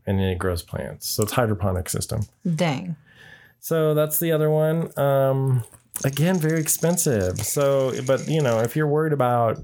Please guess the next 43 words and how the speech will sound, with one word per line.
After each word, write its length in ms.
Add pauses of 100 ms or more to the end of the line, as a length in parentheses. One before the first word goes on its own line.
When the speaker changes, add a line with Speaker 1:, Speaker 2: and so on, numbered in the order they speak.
Speaker 2:
Well, 100
Speaker 1:
if 60
Speaker 2:
we're 100
talking 320
about 260
kind 180
of 100
fancier 500
things. 240
Speaker 1:
Yeah, 180
if 140
you 100
can't 300
have 580
a 120
grow 280
tent 320
in 80
your 120
house, 360
then, 300
and, 240
but 100
you 100
wanna 120
grow 160
weed, 360
then 200
this 180
is 140
the 60
way 100
you 80
go. 140
There's 240
many 420
options 400
now 300
integrated 640
into 180
your 160
furniture. 760
Like, 340